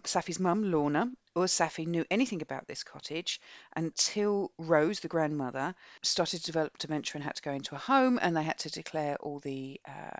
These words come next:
assets associated, and that's when they, they kind of discovered about it. Um, the mum had no interest in living in it at all and said it was left, it was, uh, written into a living will that it, I think the name was transferred, even the deeds, to Lorna.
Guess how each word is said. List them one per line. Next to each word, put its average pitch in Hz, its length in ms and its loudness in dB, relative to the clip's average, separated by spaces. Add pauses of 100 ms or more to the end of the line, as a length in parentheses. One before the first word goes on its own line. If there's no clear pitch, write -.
assets - 500 -2
associated, - 600 -4
and 151 60 -2
that's - 180 -4
when 156 80 -2
they, 147 180 -4
they 147 100 -4
kind 143 300 -6
of 135 80 -14
discovered 139 460 -8
about - 240 -8
it. - 120 -14 (840)
Um, 180 240 8 (100)
the 202 100 2
mum 254 440 8
had 190 200 0
no 185 160 6
interest 175 340 0
in 196 140 0
living 214 400 2
in 196 140 2
it 196 180 2
at - 160 -6
all 190 280 0
and 160 160 0
said 165 240 2 (280)
it 160 140 -6
was - 120 -8
left, - 440 2 (560)
it 165 120 -4
was, - 260 -2
uh, 160 260 2 (140)
written 170 500 4 (600)
into 156 280 -8
a 156 40 -2
living 165 380 2
will 147 300 4
that 143 160 -2
it, 143 200 -2
I 147 140 -2
think - 180 -6
the 156 60 -4
name 185 480 4
was 175 160 -2
transferred, 156 640 -4
even 147 240 -4
the 147 60 -4
deeds, 151 420 -2
to - 140 -10
Lorna. 156 520 2